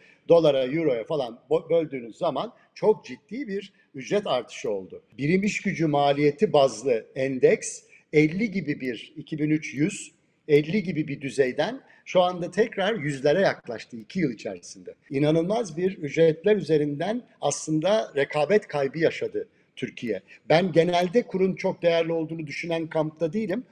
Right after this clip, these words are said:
O ayrı bir tartışma. Onu başka zaman konuşuruz. Vaktimiz yok. Ama ücret artışları çok dramatik oldu. Bunu kabul etmek lazım. Bir kısır döngü içindeyiz. Verimliliğimiz yok. Ücret arttırıyoruz. Enflasyon olarak geri geliyor. Buradaki tabii çözüm,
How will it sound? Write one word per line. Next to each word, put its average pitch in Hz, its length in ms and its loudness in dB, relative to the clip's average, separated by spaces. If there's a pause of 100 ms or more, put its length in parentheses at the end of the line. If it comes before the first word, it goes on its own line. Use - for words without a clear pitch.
O 160 120 2
ayrı 165 220 4
bir 165 60 -10
tartışma. 147 480 0
Onu 160 140 0
başka 143 260 0
zaman 127 280 -4 (240)
konuşuruz. 117 480 -6
Vaktimiz 127 500 -2
yok. 220 220 -4 (320)
Ama 190 420 2
ücret 185 320 2
artışları 175 600 -4 (280)
çok 196 340 -4
dramatik 131 420 -2
oldu. 101 260 -8
Bunu 151 160 -4
kabul 156 200 0
etmek 117 340 -4
lazım. 98 280 -14
Bir 160 100 -8
kısır 214 360 -4
döngü 135 320 0
içindeyiz. 98 540 -10 (380)
Verimliliğimiz 190 680 6
yok. 247 340 4
Ücret 160 340 4
arttırıyoruz. 160 800 2
Enflasyon 175 560 0
olarak 190 340 -2
geri 147 240 2
geliyor. 127 420 -2 (320)
Buradaki 170 420 -4
tabii 156 220 -4
çözüm, 202 440 -2